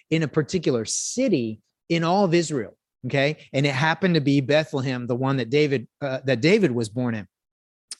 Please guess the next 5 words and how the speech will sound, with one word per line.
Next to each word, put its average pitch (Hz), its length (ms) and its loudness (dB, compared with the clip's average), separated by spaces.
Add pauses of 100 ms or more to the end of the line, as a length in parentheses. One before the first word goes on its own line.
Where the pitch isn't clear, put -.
So 156 420 2 (640)
that's 180 300 2
my, 147 360 0
that's 160 260 2
my 156 120 -2